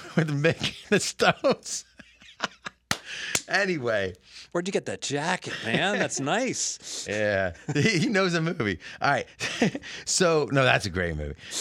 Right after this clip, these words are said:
Speaker 1: Is, um, you know, that's from a book that's out of print. It's like a thousand bucks to get the, and Cameron
Speaker 2: Really?
Speaker 1: Crowe wrote the book before
Speaker 2: Really?
Speaker 1: the movie
Speaker 2: Hmm.
Speaker 1: came out.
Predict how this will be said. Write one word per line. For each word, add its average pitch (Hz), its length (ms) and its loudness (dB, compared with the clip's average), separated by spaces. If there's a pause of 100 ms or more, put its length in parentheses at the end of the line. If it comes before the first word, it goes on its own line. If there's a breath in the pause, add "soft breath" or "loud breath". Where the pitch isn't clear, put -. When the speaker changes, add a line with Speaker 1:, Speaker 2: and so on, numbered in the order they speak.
(120)
Speaker 1:
Is, 131 400 2
um, 117 440 2
you 160 140 4
know, 196 100 4
that's 175 220 2
from 170 180 2
a 127 80 2
book 156 400 -2
that's 123 160 -4
out 127 200 4
of - 140 -2
print. 147 360 0
It's 98 100 -4
like 120 100 0
a 110 40 0
thousand 131 460 0
bucks 131 240 0
to 117 80 -2
get 104 140 -2
the, 107 140 -6
and 131 280 -4
Cameron 165 320 4
Speaker 2:
Really? - 80 -2
Speaker 1:
Crowe 160 160 4
wrote 143 380 0
the 127 100 2
book 139 440 -4
before 107 160 -2
Speaker 2:
Really? 135 120 0
Speaker 1:
the 127 60 -2
movie 135 220 -2
Speaker 2:
Hmm. 104 40 -6
Speaker 1:
came 101 180 0
out. 80 140 -6